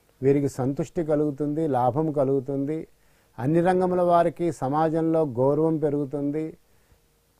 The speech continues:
ధనవృద్ధి, అసంపూర్ణంగా నిలిచినటువంటి పనులు పూర్తవుతాయి. మత విశ్వాసాల పట్ల శ్రద్ధ వహిస్తారు. కొత్తగా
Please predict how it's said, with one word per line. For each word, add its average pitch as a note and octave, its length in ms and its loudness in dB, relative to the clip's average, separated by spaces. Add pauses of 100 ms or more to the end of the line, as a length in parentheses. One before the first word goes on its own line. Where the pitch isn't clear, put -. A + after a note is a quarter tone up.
(540)
ధనవృద్ధి, D#3+ 800 0 (680)
అసంపూర్ణంగా F3 960 2
నిలిచినటువంటి D#3 760 -2
పనులు C#3 340 -2
పూర్తవుతాయి. C#3 920 -4 (600)
మత A#2+ 220 -4
విశ్వాసాల E3+ 720 0
పట్ల D#3 300 -6
శ్రద్ధ A#2+ 360 -4
వహిస్తారు. C#3+ 800 -2 (1080)
కొత్తగా F3+ 640 4